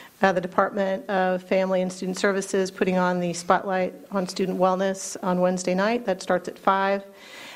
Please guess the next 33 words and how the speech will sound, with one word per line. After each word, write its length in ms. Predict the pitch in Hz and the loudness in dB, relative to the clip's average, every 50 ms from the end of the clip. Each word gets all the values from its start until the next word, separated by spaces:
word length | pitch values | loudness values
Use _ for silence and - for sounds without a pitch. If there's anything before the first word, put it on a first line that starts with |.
| - - - | -20 0 2
And 200 | 208 202 202 190 | 2 4 4 4
then 300 | 208 202 202 202 208 208 | 4 2 2 0 0 0
one 180 | 208 220 226 226 | 0 0 0 2
last 280 | 220 220 220 220 - | 0 0 -2 -4 -6
piece, 280 | - 226 214 214 214 - | -6 -4 -4 -2 -2 -2
I 60 | 220 | -2
wanted 340 | 214 208 208 202 196 196 196 | 0 0 0 0 0 -2 -4
to, 360 | - - 220 202 196 190 202 - | -4 -4 -2 0 0 0 0 0
uh, 160 | 208 190 190 | 2 0 2
give 160 | 180 - 190 | 0 0 0
a 80 | 185 196 | 0 0
shout 280 | 185 - 196 185 190 | 0 2 2 2 2
out 160 | 196 190 - - | 0 0 -2 -4
to 100 | - 190 | -6 -2
the 200 | 170 185 180 185 | 0 0 0 0
Shawnee 280 | 185 - - 196 190 190 | 0 0 0 0 2 0
Mission 340 | 196 196 - - 180 180 - - | 0 0 0 0 -2 -2 -2 -2
East, 460 | 214 190 185 185 185 - - - - - | 0 0 2 0 0 -2 -6 -8 -6 -2
um, 240 | 214 190 185 185 185 | 0 2 2 2 -2
P 200 | - - 202 190 | -2 -2 -2 -2
T 200 | 196 - 214 196 | 0 2 2 2
S 200 | 190 185 185 - | 2 2 0 0
A. 320 | 190 185 190 196 202 202 - - - - - - - - - - - | 2 2 2 0 -2 -4 -8 -14 -20 -18 -18 -16 -16 -16 -16 -6 -4
This 140 | 226 - | 0 2
is 100 | 254 220 | 2 2
a 60 | 214 196 | 2 0
great 280 | - - 208 202 202 | 2 2 4 4 4
example 500 | 208 202 - 202 190 190 190 208 202 190 | 2 2 0 -2 -2 0 0 0 0 2
of 380 | 190 190 185 180 180 180 - - | 4 4 2 2 -2 -6 -12 -16
communities 880 | - - 208 196 196 196 196 202 190 196 190 185 190 185 185 - - - - - - - | -10 -6 -4 -2 0 0 0 0 0 0 2 2 0 0 -2 -4 -10 -14 -18 -20 -6 0
working 340 | - 202 202 208 - 208 185 | 2 2 2 2 0 -4 -4
together 440 | - 214 185 - 196 196 190 190 185 | -4 -4 0 2 2 2 2 0 0
with 200 | 180 175 180 | -2 -4 -4